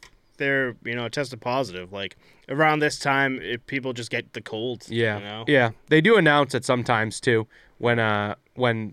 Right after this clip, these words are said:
Speaker 2: guys are on covid protocol, like Saint Louis, where Jordan Binnington has been placed on covid protocol.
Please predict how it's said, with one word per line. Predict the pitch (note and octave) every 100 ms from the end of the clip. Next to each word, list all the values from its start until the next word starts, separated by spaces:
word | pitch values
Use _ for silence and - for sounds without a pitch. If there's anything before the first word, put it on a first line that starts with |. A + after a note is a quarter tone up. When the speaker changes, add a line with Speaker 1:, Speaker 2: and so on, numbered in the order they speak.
| -
Speaker 2:
guys | B2 G#2 G#2
are | A2+ A2 G#2+ A2
on | A2+ G#2
covid | A2 G#2
protocol, | A#2 G#2+ A#2 A#2 C3
like | G#2 A#2+ - -
Saint | C#3+ C3+
Louis, | F#3+ C3+ G2+
where | A#2 A#2+ A2+
Jordan | G#2 B2+ A#2 A#2
Binnington | C3+ A#2 A2
has | G#2+
been | A2 G2+
placed | G2+ F#2+
on | G2+ G2+
covid | - G#2
protocol. | - F#2+ F#2+ F#2